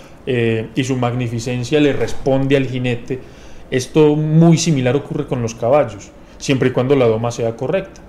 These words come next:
Ahí entramos a hablar de, entonces, de maltrato, cuando son las domas clásicas, que son pegándole, ¿cierto? Y con conductas que no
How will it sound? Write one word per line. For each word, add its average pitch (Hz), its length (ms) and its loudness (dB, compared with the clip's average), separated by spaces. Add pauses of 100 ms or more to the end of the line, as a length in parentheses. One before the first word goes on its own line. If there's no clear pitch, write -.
Ahí 113 120 -6
entramos 123 400 -6
a 135 40 0
hablar 131 300 2
de, 127 80 -6
entonces, 107 240 -6
de 120 80 -6
maltrato, 123 500 -2
cuando 101 280 -10
son 101 160 -14
las 107 140 -8
domas 113 260 -6
clásicas, 120 560 -6 (360)
que 123 120 -2
son 107 180 -4
pegándole, 110 880 -4
¿cierto? 156 280 -4
Y - 20 -8
con 113 180 -8
conductas 110 600 -10 (400)
que 123 120 0
no 113 200 -2